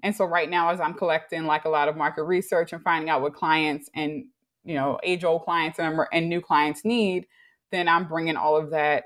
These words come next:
um, to my strategy call with Ashley to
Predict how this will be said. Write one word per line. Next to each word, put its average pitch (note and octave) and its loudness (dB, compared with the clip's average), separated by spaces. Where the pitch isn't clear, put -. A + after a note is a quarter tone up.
um, D3+ 0
to F3 -4
my D#3 2
strategy D#3 0
call D#3+ 0
with D3+ 0
Ashley D3+ -2
to C#3+ -2